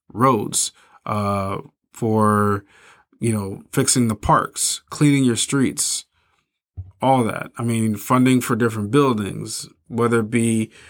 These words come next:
whether it be for gambling, you know, all that. There's different things happening in your community that I feel that really, really are important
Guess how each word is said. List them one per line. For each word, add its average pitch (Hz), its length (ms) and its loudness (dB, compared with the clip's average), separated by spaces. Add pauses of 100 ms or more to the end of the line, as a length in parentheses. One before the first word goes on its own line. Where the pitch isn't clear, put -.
(160)
whether 117 240 0
it 104 60 -2
be 110 180 2
for 101 760 -4 (300)
gambling, 120 800 -2
you 104 140 -6
know, 101 520 -6
all 127 260 2
that. 87 300 -8 (480)
There's 143 260 2
different 156 520 0
things 139 240 2
happening 135 320 2
in 123 60 4
your 117 80 2
community 120 580 0 (240)
that 113 140 -4
I 110 80 -2
feel 120 220 0
that 104 280 -6 (180)
really, 117 640 2
really 120 640 0
are 110 160 0
important - 560 -8